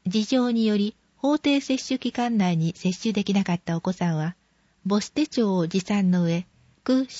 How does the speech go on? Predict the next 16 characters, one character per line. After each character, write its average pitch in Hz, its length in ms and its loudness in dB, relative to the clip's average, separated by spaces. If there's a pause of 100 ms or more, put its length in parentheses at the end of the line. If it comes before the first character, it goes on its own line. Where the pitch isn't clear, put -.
(100)
定 208 380 0
医 202 80 2
療 277 240 2
機 - 140 -14
関 220 260 2
で 175 180 0
接 - 140 0 (100)
種 170 120 -4
し - 100 -6
て 175 100 -2
く 170 100 -4
だ 165 100 -2
さ 160 160 -6
い。 160 100 -8 (920)
な 214 260 0
お、 196 80 -8